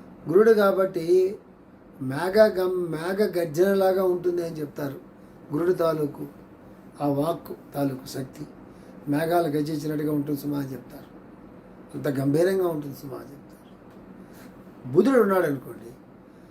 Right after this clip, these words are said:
చాలా చాకచక్యంగా, చమత్కారంగా, హాస్య ధోరణితో, చాలా మంచి తెలివితో, మంచి స్ఫూర్తితో మాట్లాడేటటువంటి విధానం ఉంటుంది.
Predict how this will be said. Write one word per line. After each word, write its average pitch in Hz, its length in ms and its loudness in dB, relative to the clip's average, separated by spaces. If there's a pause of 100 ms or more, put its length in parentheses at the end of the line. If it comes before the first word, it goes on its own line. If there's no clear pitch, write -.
(480)
చాలా 202 320 6 (120)
చాకచక్యంగా, 185 760 0 (140)
చమత్కారంగా, 165 760 0 (180)
హాస్య 165 480 -4
ధోరణితో, 160 520 -2 (960)
చాలా 202 280 4 (480)
మంచి 202 280 -2 (320)
తెలివితో, 190 480 2 (180)
మంచి 175 320 -8
స్ఫూర్తితో 180 600 0 (1600)
మాట్లాడేటటువంటి 156 680 -2
విధానం 135 360 -6
ఉంటుంది. - 220 -20